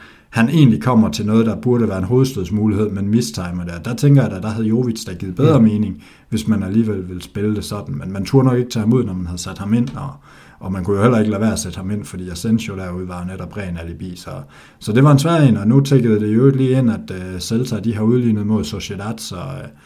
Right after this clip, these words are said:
Speaker 1: så det er jo, det er jo måske aftens gode nyhed her, imens vi sidder og, og optager.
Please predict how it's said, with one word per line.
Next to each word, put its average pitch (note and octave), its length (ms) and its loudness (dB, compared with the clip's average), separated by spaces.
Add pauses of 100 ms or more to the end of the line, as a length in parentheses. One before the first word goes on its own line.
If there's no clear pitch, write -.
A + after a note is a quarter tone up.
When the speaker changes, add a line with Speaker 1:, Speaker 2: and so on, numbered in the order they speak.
(220)
Speaker 1:
så - 160 -8
det D3+ 100 6
er E3 40 6
jo, B2 280 6
det - 60 -2
er G2 60 -8 (100)
jo C3+ 80 6
måske B2+ 300 4
aftens A#2 380 0
gode C3+ 260 4
nyhed A2+ 280 4
her, G#2 160 -4
imens G2 320 -6
vi F#2+ 40 -8
sidder G#2+ 260 0
og, F2+ 440 -10
og G2 140 -8
optager. F#2+ 460 -10